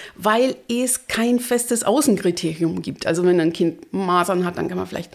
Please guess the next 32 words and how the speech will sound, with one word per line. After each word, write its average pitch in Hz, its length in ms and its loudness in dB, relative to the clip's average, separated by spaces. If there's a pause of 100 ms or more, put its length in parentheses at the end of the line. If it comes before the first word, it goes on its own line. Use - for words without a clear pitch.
(420)
äh, 175 280 6 (160)
das 175 160 0
Blut - 500 0
abnehmen, 185 520 4
kann 175 240 -2
gucken, 196 440 0
sind 196 220 2
da 185 140 4
entsprechende 175 800 0
Antikörper. 190 1120 0 (360)
Das, - 320 0
das 226 220 0
hat - 120 -2
man 196 220 4
halt 160 160 -2
bei - 180 -2
A 151 100 2
D 170 120 0
H 170 80 -2
S - 260 -4
nicht, 170 200 -4
ne? 214 160 0
Bei - 220 -4
A 180 120 2
D 202 120 0
H 208 120 0
S 208 280 -2
hat 240 200 -4
man 208 380 0
nur 214 220 4
die 214 100 -2
Symptomatik. 202 760 -4